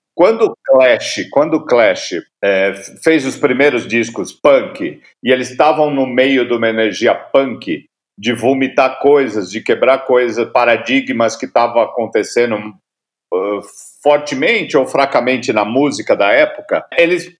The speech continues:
pararam e falaram assim, "Tá, a gente já, já deu o esporro sonoro que a gente precisava, a gente marcou o território, a gente tirou do nosso peito um,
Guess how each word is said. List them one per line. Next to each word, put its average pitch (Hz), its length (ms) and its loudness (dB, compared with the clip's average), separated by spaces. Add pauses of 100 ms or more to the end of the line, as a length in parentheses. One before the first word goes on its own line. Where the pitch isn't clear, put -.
pararam 165 460 4
e 160 60 -4
falaram 160 340 2
assim, 143 300 -4
"Tá, 139 220 2
a 110 80 0
gente 127 260 -8
já, 139 280 4 (400)
já 120 840 2
deu 101 440 0
o 131 60 2
esporro 131 500 0
sonoro 117 440 2
que 120 60 0
a 113 80 2
gente 117 180 -10
precisava, 135 640 2
a 139 40 2
gente 127 280 -6
marcou 123 360 0
o 120 60 -12
território, 135 760 2
a 123 80 2
gente 117 580 -2 (480)
tirou 131 320 4
do 131 160 0
nosso 120 420 0
peito 120 340 0
um, 110 280 -2